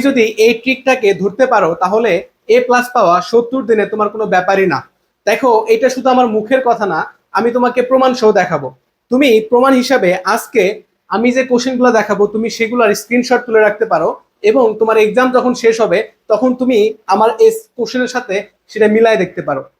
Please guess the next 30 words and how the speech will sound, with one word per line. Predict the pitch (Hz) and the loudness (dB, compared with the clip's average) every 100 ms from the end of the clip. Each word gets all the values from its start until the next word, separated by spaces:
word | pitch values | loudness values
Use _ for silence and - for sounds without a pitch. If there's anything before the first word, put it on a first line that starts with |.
| _ _ - | _ _ -4
দেখো, | 220 269 220 - - 190 | 0 2 2 -2 -6 -2
আমি | 240 | 0
যেটা | 262 262 262 | 0 0 0
করেছি | 262 247 185 190 _ - 156 | -2 -2 -4 -4 _ -12 -4
দুইটা | 247 269 262 | 0 0 0
চ্যাপ্টারের | 247 254 247 247 | -2 0 0 0
উপর | 240 196 214 - _ - | 0 -2 -2 -8 _ 0
তোমাদেরকে | 226 240 247 254 196 - _ _ - 160 - 170 | 2 2 0 0 -4 -4 _ _ -20 -20 -14 -6
বিগত | 220 262 269 262 | -2 0 0 0
বছরে | 247 262 262 | -2 -2 -4
যে | 254 | -4
কোশ্চেনগুলো | 208 214 247 254 240 | -4 -2 -2 0 0
আসছিল | 208 190 185 208 - | -2 -4 -4 -6 -4
সেগুলো | 233 240 262 262 | -2 2 0 2
অ্যানালাইসিস | 226 254 254 247 - | 2 2 2 -2 -4
করে | 190 160 - _ - 196 | -2 -2 -4 _ -16 -10
স্ট্যান্ডার্ড | - 254 254 247 247 | -2 2 2 2 2
কোশ্চেন | 214 226 220 | 0 0 0
তৈরি | 202 185 | 2 2
করেছি। | 160 147 139 - _ _ | -2 -6 -8 -20 _ _
So, | - 240 220 214 | 0 2 2 0
আমি | 240 262 | -2 -2
তোমাদের | 269 262 202 220 - | -2 0 0 -2 -8
এখনই | 208 233 254 285 - | -6 -2 -2 -2 -2
সেটা | - 196 | 0 0
দেখাবো। | 170 165 139 131 _ _ | 0 -2 -8 -14 _ _
আর | - 226 214 214 | -2 0 0 -2
তোমরা | 240 262 | 0 0
যদি | 277 226 208 _ - | -2 -6 -8 _ -2
এই | 208 | -2